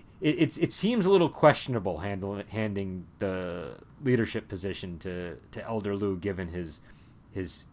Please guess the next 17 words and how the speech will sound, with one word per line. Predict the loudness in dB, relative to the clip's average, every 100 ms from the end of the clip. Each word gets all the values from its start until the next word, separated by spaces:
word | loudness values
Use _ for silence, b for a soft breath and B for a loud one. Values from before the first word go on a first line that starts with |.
| -18
his | -14 -12 -12 -14 -20 -2
skill | 4 6
set | 4 0 -4 -4 -12
in | -12 -8
comparison | -8 -4 -2 -2 -6 -10 -12
to, | -12 -10 -10 -12 b b b -10
to | -10
Huang | -6 -6 -4
Rong. | -6 -8 -10 -14 -20 b b -14
Um, | -6 -2 0 -2 -6 -10 -14 -20 -20 -20 -20 -20 -20 -20 -20 -6
but, | 2 2 4
uh, | 2 0 b b 4
but | 6 8
as | 8 8
she's | 6 0 -2
training | -2 -2 0 0 -2
him, | -2 -4 -6